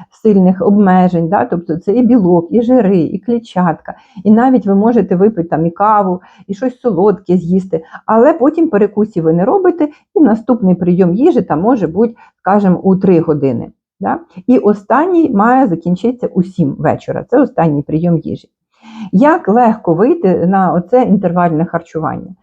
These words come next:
Вам просто треба приба-, прибрати один, м, із прийомів їжі. Або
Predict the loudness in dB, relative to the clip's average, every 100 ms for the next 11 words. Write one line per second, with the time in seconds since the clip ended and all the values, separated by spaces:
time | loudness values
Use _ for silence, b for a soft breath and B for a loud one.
0 | b b 2 2 2 0 -2 0 0 0
1 | 2 0 2 -2 -2 0 0 0 -4 _
2 | B -14 -2 2 4 4 2 0 -2 0
3 | -4 -4 -2 0 0 -2 -4 -6 -8 -2
4 | 0 0 0